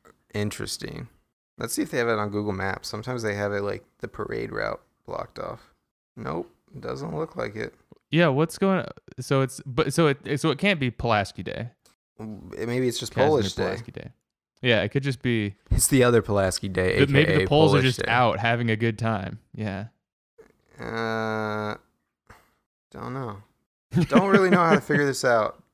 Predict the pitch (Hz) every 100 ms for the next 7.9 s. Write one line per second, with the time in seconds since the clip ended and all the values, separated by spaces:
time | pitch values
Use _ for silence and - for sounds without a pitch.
0 | - 127 131 120 113 104 110 104 101 107
1 | - - _ _ _ _ - 123 - 110
2 | 101 - 123 131 131 113 117 127 143 131
3 | 151 127 104 92 - - 117 113 117 123
4 | 147 165 160 156 147 127 - 143 151 135
5 | 113 104 - - 95 90 - 117 _ _
6 | _ _ 127 123 - 139 139 135 139 127
7 | - - 120 117 104 101 110 - 107